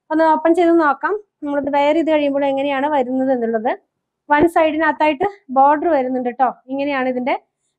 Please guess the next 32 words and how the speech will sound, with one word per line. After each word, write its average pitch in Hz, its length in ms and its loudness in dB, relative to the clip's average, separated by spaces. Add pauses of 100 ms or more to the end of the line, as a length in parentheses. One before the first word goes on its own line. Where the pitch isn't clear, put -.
ഏ, 269 100 4
ബോർഡർ 262 420 4
വരുന്നത്. 269 800 -2
ഏ, 262 140 2
വെയർ 294 240 4
ചെയ്യുമ്പോൾ 277 420 2
ഈ 294 160 0
ഒരു 285 120 2
പാറ്റേണിലായിരിക്കും 262 840 -4
ഈ 269 40 -8
ഫാബ്രിക്കിന്റെ 233 680 -4 (460)
ഡിസൈൻ 320 380 4
വരുന്നത്. 233 300 -2 (100)
ലൈറ്റ് 277 260 0
കോഫി 262 280 0
ബ്രൗൺ 254 260 0
ഷെയ്ഡിലാണ് 247 580 0
ഇത് 262 160 -6
വന്നിരിക്കുന്നത്. 240 560 -4 (440)
ഇതിന്റെ 403 260 4
തന്നെ 381 120 6
മൂന്ന് 381 320 6
കളറും 339 340 2
കൂടെ 311 140 -2
നമ്മുടെ 311 220 -2
കയ്യിൽ 294 240 0
അവൈലബിൾ 277 500 0
ആണ്. 277 500 -4
നെക്സ്റ്റ് 339 260 -4
വൺ 427 60 2
വന്നിരിക്കുന്നത് 349 680 0 (480)
ഒരു 311 180 2